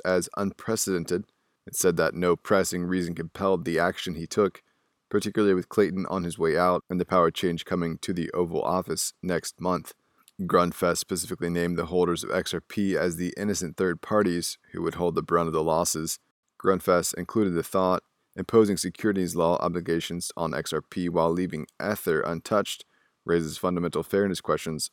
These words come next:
about the exercise of commission discretion." Well, Turkey is getting ready to pilot a previously undisclosed digital currency in the latter part of twenty twenty-one.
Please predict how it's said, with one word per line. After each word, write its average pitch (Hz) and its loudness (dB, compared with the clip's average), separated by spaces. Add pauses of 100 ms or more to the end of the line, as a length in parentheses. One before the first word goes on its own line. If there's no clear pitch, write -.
about 85 2
the - -6
exercise 82 0
of 85 -6
commission 85 -4
discretion." 85 -2 (1400)
Well, 87 -6
Turkey 90 4
is 80 -2
getting 85 0
ready 82 4
to 78 -2
pilot 85 2
a - -4
previously 87 -2
undisclosed 92 2 (100)
digital 85 -2
currency 98 0
in 87 -4
the 82 -2
latter 80 2
part 85 2
of 80 -2
twenty 85 -4
twenty-one. 87 -2